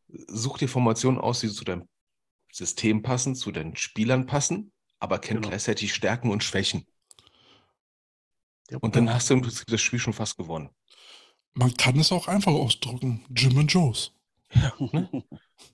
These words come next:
Speaker 1: Ne, wenn du, wenn du nur einen Running Back hast, dann solltest du nicht so viele Laufspielzüge machen. Beispielsweise.
Speaker 2: Also
Speaker 1: Weil
Speaker 2: klar, ist bloß automatisch dann einfach mal ein Passplay.
Speaker 1: Ne? Ja.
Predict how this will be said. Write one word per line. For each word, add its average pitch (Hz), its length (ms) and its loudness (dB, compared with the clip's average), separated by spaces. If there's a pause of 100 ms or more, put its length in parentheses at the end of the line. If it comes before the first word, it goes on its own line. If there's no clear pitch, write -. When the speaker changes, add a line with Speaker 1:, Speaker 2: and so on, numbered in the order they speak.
(260)
Speaker 1:
Ne, 151 180 2
wenn 123 120 4
du, 123 80 2
wenn 117 120 4
du 131 80 8
nur 127 280 4
einen 127 180 4
Running 113 300 2
Back 104 240 -6
hast, 151 220 -2
dann 160 80 2
solltest 135 340 0
du - 40 -2
nicht 160 120 0
so 185 100 -2
viele 175 180 -8
Laufspielzüge 139 580 -6
machen. - 240 -10 (1200)
Beispielsweise. - 600 -10 (1040)
Speaker 2:
Also 131 120 4
Speaker 1:
Weil 147 120 4
Speaker 2:
klar, 139 260 4 (320)
ist - 240 -2
bloß - 280 -6 (260)
automatisch 120 520 4
dann 113 140 2
einfach 107 180 2
mal 110 140 4
ein 107 60 0
Passplay. 110 340 -2 (1400)
Speaker 1:
Ne? 135 100 2 (120)
Ja. 110 300 6